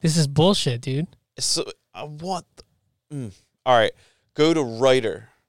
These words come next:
Speaker 2: Go down to Rocky. Let's see.
Speaker 1: Rocky seventy-six.
Speaker 2: Rocky seventy-six. All right, go back up to the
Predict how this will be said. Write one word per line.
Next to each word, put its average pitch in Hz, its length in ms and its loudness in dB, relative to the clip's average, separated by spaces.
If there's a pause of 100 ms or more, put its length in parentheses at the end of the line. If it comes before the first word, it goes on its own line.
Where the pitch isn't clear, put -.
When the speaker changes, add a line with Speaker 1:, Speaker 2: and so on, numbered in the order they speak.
(1700)
Speaker 2:
Go 131 160 2
down 123 240 2
to 110 80 -4
Rocky. 104 920 -4 (1700)
Let's 95 180 -16
see. - 300 -14 (600)
Speaker 1:
Rocky 131 380 -4
seventy-six. - 840 -8 (160)
Speaker 2:
Rocky 123 320 0
seventy-six. 120 460 -4
All 113 60 -2
right, 107 80 -8
go 123 100 0
back 123 220 0
up 104 160 -2 (2750)
to 101 360 -6
the 92 340 -10